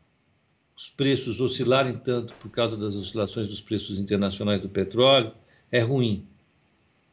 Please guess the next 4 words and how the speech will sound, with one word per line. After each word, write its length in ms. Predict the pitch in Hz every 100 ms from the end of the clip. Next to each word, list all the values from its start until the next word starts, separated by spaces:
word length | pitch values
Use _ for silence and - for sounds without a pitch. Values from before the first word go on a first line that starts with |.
| _ _ - - _ -
Pode 220 | 208 208
até 220 | 208 226
ser, 440 | 220 - 170 170 - - _ _ _ _ _ _ _ _ _ _ _ _ -
né? 240 | 117 135